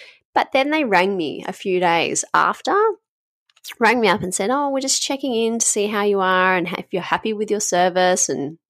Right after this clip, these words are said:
you were happy with your tires." And I went, "Well, that is how they got the reviews, by going that little extra mile to make a call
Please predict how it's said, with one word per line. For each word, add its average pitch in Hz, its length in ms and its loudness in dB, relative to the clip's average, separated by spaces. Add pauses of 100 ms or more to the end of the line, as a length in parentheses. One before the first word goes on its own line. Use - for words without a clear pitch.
(120)
you 185 160 -6
were 196 80 -4
happy 202 200 -6
with 202 140 -4
your 208 100 2
tires." 175 840 2
And 185 100 -2
I 180 40 2
went, 165 240 -4 (200)
"Well, 160 220 -6
that 196 260 2 (120)
is 175 180 -4
how 160 260 2
they 156 160 -2
got - 280 -2
the 170 80 -10
reviews, 160 560 0 (340)
by 180 120 2
going 165 320 0
that 147 180 -4
little 320 320 -2
extra - 380 -2
mile 196 460 2
to 202 120 -6
make 165 260 -2
a 175 60 -4
call 160 460 0